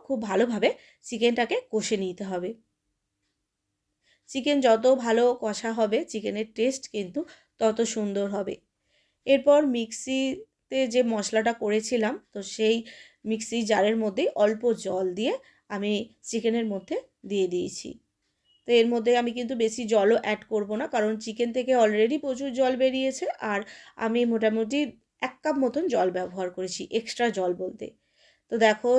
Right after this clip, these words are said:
চিকেনের জলেই আমার চিকেন মোটামুটি রেডি হয়ে গেছে। এরপর নামানোর আগে দিয়ে দেব বাটার, আর দিয়ে দেব কসৌরি মেথি, গরম মশলার গুঁড়ো। এরপর চাপা দিয়ে দেব, যাতে সমস্ত ফ্লেভারটা চিকেনের মধ্যে চলে যায়। আর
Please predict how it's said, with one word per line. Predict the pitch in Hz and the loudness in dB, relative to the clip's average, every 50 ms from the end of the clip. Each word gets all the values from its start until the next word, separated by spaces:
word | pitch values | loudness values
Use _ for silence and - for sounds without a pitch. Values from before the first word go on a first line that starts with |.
| 254 254 | 2 0
চিকেনের | - 226 214 226 226 220 226 226 220 | -4 -8 -4 -2 0 0 2 0 0
জলেই | 214 220 202 196 208 214 226 220 | 0 0 2 4 4 6 6 4
আমার | 214 208 214 214 208 - | 4 2 -2 -4 -6 -8
চিকেন | - 208 214 190 - - 214 208 214 226 226 | -10 -10 -10 -10 -4 0 0 2 2 2 0
মোটামুটি | 202 196 - 196 190 202 202 196 - 220 214 208 | -2 -2 -2 -4 -4 -4 -6 -8 -6 -6 -6 -4
রেডি | 190 185 190 190 185 214 226 233 | -2 0 0 0 0 0 2 2
হয়ে | 226 226 233 226 | 4 4 4 4
গেছে। | 233 233 220 - 294 311 - - | 2 0 0 0 -2 -2 -2 -2
এরপর | 214 196 190 185 - 196 190 185 185 190 | -4 -4 -4 -4 -4 -4 -4 -4 -4 -4
নামানোর | 196 214 240 285 285 277 294 294 285 | -2 -2 0 0 0 0 0 2 2
আগে | 285 285 269 277 294 320 359 - - - - - _ - 196 | 2 0 2 2 2 0 0 -2 -12 -20 -20 -20 _ -12 -4
দিয়ে | 208 240 247 254 247 | 2 6 6 8 8
দেব | 226 247 233 247 240 247 220 190 190 | 6 6 6 6 4 2 2 -2 -4
বাটার, | 185 175 170 175 208 208 226 247 285 349 - - - - _ - | -4 -4 -4 -4 -2 -2 -2 -2 -2 -4 -8 -18 -20 -20 _ -14
আর | 196 185 180 175 175 | -10 -8 -8 -8 -6
দিয়ে | 208 202 196 190 | -4 -4 -4 -2
দেব | 196 208 190 190 208 208 214 214 214 214 - _ _ _ _ _ - | -2 -4 -2 0 2 4 4 4 4 2 -2 _ _ _ _ _ -4
কসৌরি | 226 220 220 262 254 262 262 269 | -4 0 4 4 4 6 4 4
মেথি, | 262 262 254 247 254 - 349 508 - _ _ _ _ | 4 4 2 2 2 -2 -4 -4 -4 _ _ _ _
গরম | - 196 196 185 185 | -6 -4 -4 -4 -4
মশলার | 185 180 185 - 190 180 185 180 | -6 -8 -8 -6 -4 -4 -4 -2
গুঁড়ো। | 190 185 180 175 - - | -4 -4 -6 -6 -8 -8
এরপর | - 208 190 196 208 208 208 | -8 -8 -6 -4 -4 -4 -4
চাপা | - - 214 190 202 - 240 | -4 -4 -4 -4 -2 0 0
দিয়ে | 240 240 254 247 254 | 0 2 4 4 4
দেব, | 247 269 277 359 | 4 2 2 2
যাতে | 294 233 208 185 - 202 190 | 2 2 2 2 0 -4 -6
সমস্ত | 196 - 254 269 294 285 - - _ - 269 254 254 | -4 -2 -2 0 0 -2 -4 -4 _ 2 2 2 2
ফ্লেভারটা | - - 208 202 202 214 226 226 - 311 349 | -2 -4 -2 0 2 0 0 -2 -4 -8 -8
চিকেনের | 349 - 220 196 220 208 202 208 214 208 | -8 -6 -8 -6 -6 -6 -4 -4 -6 -6
মধ্যে | 196 185 180 180 - 440 - _ - - - _ _ - | -6 -8 -6 -4 -4 -6 -6 _ -18 -20 -20 _ _ -6
চলে | - 214 202 190 190 | -2 0 2 2 2
যায়। | 180 185 170 - - _ _ _ - _ _ - | 0 0 -2 -4 -6 _ _ _ -20 _ _ -12
আর | 196 180 | -10 -10